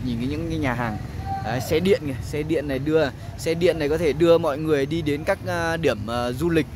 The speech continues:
Ờ, trên này thì gồm có, à, à, Cát Cát này, à, Hàm Rồng này, à, Thác Bạc này, Cầu Mây này, à, Cầu Kính.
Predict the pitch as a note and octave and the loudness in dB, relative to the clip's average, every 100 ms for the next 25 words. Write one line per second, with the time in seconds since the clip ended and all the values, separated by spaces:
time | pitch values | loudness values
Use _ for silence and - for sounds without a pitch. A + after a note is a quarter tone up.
0 | - - - B2+ C3 F#3 F3 D#3 C#3+ C#3+ | -10 -10 -8 -4 -2 0 4 4 4 2
1 | C#3+ B2 B2 E3+ F3+ D3+ C#3 B2+ B2 A#2+ | 2 2 4 4 4 4 4 2 0 -4
2 | - - - C#3 C3 B2+ B2 - G#3 A#3 | -8 -14 -12 -6 -4 -2 -4 -2 0 2
3 | A#3 A3+ G3 A2 - - - - - - | 2 2 -2 -4 -8 -14 -14 -14 -14 -12
4 | A#2+ A#2+ A#2+ A#2 A#2 A2+ A2+ A#2 A#2 A#2 | -8 -8 -6 -6 -6 -6 -6 -6 -6 -6
5 | A#2 A2+ A2+ - - C#3 B2 E3 D#3 D3 | -6 -8 -10 -10 -4 -2 2 6 6 4
6 | B2+ A2+ - - - - - - - - | 0 -2 -6 -12 -14 -12 -10 -10 -12 -14
7 | A2+ A2+ A2+ A2+ A2+ A2+ G3+ G3 F#3 D3+ | -12 -10 -10 -10 -10 -6 -4 0 4 4
8 | - - B2+ - - - - - - - | 2 -6 -8 -8 -12 -12 -12 -12 -12 -14
9 | - E3 D3+ D#3 F#3 F#3 F3 D#3 A2 - | -4 0 2 6 6 6 4 -2 -4 -10
10 | - - - - - - - C3 C3+ - | -14 -14 -14 -14 -14 -14 -8 -6 -4 0
11 | D#3 F#3 E3+ G3+ | 0 4 2 2